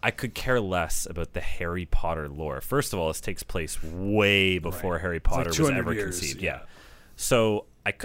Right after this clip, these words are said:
Speaker 1: I could care less about his storyline. I want to explore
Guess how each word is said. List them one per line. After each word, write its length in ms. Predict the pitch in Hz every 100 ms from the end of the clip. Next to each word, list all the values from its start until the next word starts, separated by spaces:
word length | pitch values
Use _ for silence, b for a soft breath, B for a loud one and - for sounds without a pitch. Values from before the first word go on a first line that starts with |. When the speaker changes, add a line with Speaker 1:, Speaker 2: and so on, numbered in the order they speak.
| -
Speaker 1:
I 60 | 113
could 140 | 98
care 220 | - 120
less 220 | 98 87 -
about 180 | 80
his 120 | 78 -
storyline. 540 | - 69 65 58 62 _ _ -
I 260 | 95 101
want 300 | 98 90 87 -
to 120 | -
explore 600 | - - 92 82 82